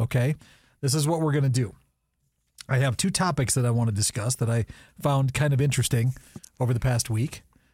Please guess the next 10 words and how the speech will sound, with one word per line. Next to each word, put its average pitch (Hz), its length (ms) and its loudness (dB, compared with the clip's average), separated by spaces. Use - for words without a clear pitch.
Uh, 147 300 2
but 139 160 0
I 147 80 2
also 160 340 2
want 131 380 0
to 127 260 2
start 135 560 0
this 123 180 0
podcast 120 680 0
by 117 380 0